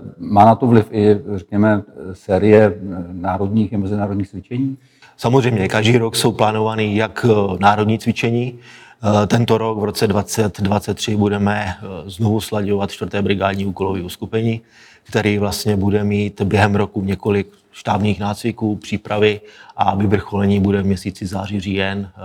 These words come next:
Speaker 2: vyvedením jednotek do vojenského výcvikového prostoru Hradiště.
Speaker 1: Mhm. Změnil se nějak výcvik nebo způsob výcviku nebo úkoly pro, pro výcvik vojáků?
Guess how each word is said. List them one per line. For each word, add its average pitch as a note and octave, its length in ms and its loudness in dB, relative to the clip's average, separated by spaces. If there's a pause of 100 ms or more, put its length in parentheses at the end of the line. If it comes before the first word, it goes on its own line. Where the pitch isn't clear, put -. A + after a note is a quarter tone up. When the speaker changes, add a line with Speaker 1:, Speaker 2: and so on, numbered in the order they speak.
(100)
Speaker 2:
vyvedením G2+ 600 0
jednotek F#2+ 540 -6
do F2+ 240 -2 (320)
vojenského G2+ 340 0
výcvikového F#2+ 460 0
prostoru F#2 380 -6
Hradiště. F2+ 420 -8 (160)
Speaker 1:
Mhm. A#2 240 6 (520)
Změnil B2 220 6
se C3+ 100 0
nějak D3 320 4
výcvik A#2+ 420 0
nebo A#2+ 200 2
způsob D3+ 360 -2
výcviku C3 300 2
nebo G#2+ 180 4
úkoly D3 440 4
pro, A#2 320 2
pro A#2 200 -2
výcvik G#2 460 -2
vojáků? F#2+ 560 0